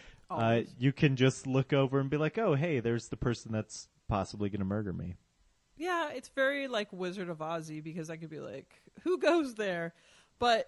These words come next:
Speaker 2: it's, uh,
Speaker 1: It's
Speaker 2: what are those
Speaker 1: Blizzard
Speaker 2: called?
Speaker 1: of Oz.
Speaker 2: Oh, <laughs> sorry.
Speaker 1: Shout out
Speaker 2: Uh,
Speaker 1: to Tim Ortez. He's gonna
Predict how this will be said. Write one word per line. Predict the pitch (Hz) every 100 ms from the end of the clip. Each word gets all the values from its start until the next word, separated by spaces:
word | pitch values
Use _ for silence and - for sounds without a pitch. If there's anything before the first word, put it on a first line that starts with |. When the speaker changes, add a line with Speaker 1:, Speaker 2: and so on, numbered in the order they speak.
| _ _ _ _
Speaker 2:
it's, | 233 247 - -
uh, | 254 226 214 202
Speaker 1:
It's | 202 226
Speaker 2:
what | -
are |
those | -
Speaker 1:
Blizzard | 127 113 120 113
Speaker 2:
called? |
Speaker 1:
of | 101
Oz. | 95 98 101 90 98 85 - - _ _ _ _ _ -
Speaker 2:
Oh, | 294 254
<laughs> |
sorry. | 214 294 254 370 - - 330 - - - - _ - - _ - - - - - - - 233 226 202 190 - -
Speaker 1:
Shout | - - 117
out | 110 110
Speaker 2:
Uh, |
Speaker 1:
to | - 107 95
Tim | - 131 117
Ortez. | 101 92 - 107 107 82
He's | 92
gonna | 98 90 85